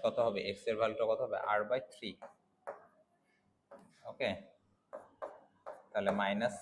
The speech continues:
থ্রি জি এম by একই লিখি, ওটা আমরা ক্যাপিটাল আর লিখেছি, এখানে স্মল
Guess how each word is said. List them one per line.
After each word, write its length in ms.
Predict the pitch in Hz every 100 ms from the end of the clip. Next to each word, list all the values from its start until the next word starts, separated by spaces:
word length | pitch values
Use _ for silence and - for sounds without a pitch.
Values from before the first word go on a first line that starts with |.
| -
থ্রি 180 | - 113 120 120 104
জি 120 | 107 104 98 104
এম 100 | 208 - - - _ _ _ _ - _ - - - 101 101
by 160 | 117 - - - - - _ _ 208 208 - _ _ 107
একই 220 | - 92 95 95
লিখি, 240 | 95 113 135
ওটা 140 | 107 101 98
আমরা 160 | 98 95
ক্যাপিটাল 380 | 98 98 98 98 95
আর 60 | 92
লিখেছি, 340 | 98 95 - 151 - - _ - - - - -
এখানে 220 | 101 104 98
স্মল 300 | - 110 101